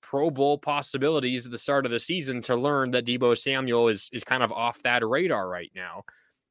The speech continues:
Or maybe a, a lot of that is because of Christian McCaffrey's acquisition and, and Deebo Samuel hasn't been asked to do, uh, as much as he needed to do last year. Um, but I think if,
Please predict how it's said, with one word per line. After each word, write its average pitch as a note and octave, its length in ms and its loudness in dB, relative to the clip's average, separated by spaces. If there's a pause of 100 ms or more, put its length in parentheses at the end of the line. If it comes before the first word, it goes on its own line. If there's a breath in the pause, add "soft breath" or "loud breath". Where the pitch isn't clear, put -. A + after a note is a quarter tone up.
Or A2 80 0
maybe B2 280 4
a, B2+ 160 6
a B2+ 40 0
lot A#2+ 240 4
of A#2+ 80 2
that C3+ 240 4
is B2 240 -2 (280)
because A#2+ 440 0
of C#3 120 2
Christian C#3 340 0
McCaffrey's C3+ 600 0
acquisition C3 800 -2
and, G#2+ 200 -4
and G#2 220 -8
Deebo A#2 260 2
Samuel B2 360 0
hasn't A2+ 380 2 (380 soft breath)
been B2 140 8
asked B2 340 4
to A#2+ 80 0
do, A#2 480 0 (480)
uh, A2 320 4 (240)
as A#2+ 240 2
much B2+ 340 2
as C3 220 0
he C3+ 80 -2
needed C3 340 -2
to C3 80 -8
do B2+ 160 0
last A2+ 420 0
year. G2+ 280 0 (400 soft breath)
Um, A2+ 360 2 (120)
but A#2+ 180 4
I D#3+ 120 6
think F#3+ 180 2
if, C3+ 100 2